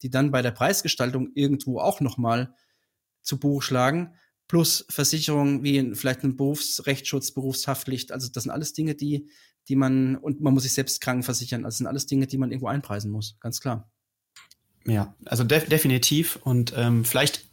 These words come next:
Speaker 2: mal beginnend, also wenn man jetzt wirklich das Ziel hat, okay, ich möchte ein, ein, ein, ein Trainer werden, ein Coaching, Business von mir aus, nehmen wir auch ruhig mal den Begriff, auch wenn der vielleicht ein bisschen schmierig klingt oder so,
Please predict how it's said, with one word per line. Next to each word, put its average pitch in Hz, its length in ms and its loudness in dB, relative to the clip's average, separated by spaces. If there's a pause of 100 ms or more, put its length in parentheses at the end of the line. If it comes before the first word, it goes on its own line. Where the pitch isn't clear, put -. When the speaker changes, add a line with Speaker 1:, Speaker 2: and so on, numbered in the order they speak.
(320)
Speaker 2:
mal 123 300 2
beginnend, 123 520 4
also 120 160 2
wenn 143 380 4
man 123 160 2
jetzt 123 140 2
wirklich 147 180 2
das - 180 2
Ziel 127 200 2
hat, 123 140 2
okay, 117 280 0
ich 113 120 0
möchte 117 300 0
ein, 107 180 0
ein, 104 220 0
ein, 101 360 -4 (260)
ein 110 120 0
Trainer 143 340 4
werden, 117 260 2
ein 101 160 0
Coaching, 127 640 4
Business 151 340 4
von 127 100 0
mir 123 140 4
aus, 120 140 0
nehmen 123 120 4
wir 131 40 4
auch 120 100 0
ruhig 127 140 2
mal 123 100 4
den 117 120 4
Begriff, 117 280 0
auch - 140 -4
wenn 110 80 2
der 107 80 2
vielleicht 107 240 -2
ein 107 40 -2
bisschen 104 380 -2 (720)
schmierig 123 440 2
klingt 127 280 2
oder 120 180 2
so, 120 320 4